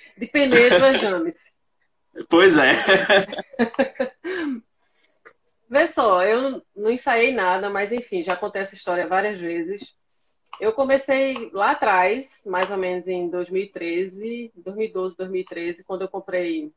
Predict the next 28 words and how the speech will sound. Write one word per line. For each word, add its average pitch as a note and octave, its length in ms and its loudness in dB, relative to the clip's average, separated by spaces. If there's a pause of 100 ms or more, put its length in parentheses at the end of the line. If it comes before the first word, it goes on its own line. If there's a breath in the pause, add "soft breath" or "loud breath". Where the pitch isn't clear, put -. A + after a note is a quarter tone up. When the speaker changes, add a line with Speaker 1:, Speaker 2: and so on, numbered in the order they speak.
(420)
Speaker 1:
a E3+ 140 -4
clássica F3+ 500 -2
T F#3 200 -4
três F3 400 -4
I, G#3 280 -8
né? G3 140 -4
Todo G3 240 -4
mundo F#3+ 200 -6
Speaker 2:
Hum. D#3 40 -12
Speaker 1:
comprava F3+ 420 0
uma F3+ 160 -2
câmerazinha F#3 600 -2
de F3+ 60 -4
entrada. F3 680 -4 (300)
Speaker 2:
T E3 120 6
dois E3+ 280 8
I, F#3 80 8
T B3 100 2
três F3 380 6
I F3+ 140 8
é G#3+ 200 6
o G#3+ 80 0
canal E3+ 300 6
Speaker 1:
Sim, C3+ 60 6
Speaker 2:
nessa C#3 240 2
época. A2 200 -2
Speaker 1:
e, B3+ 360 -8 (100)
isso. F#3 560 -8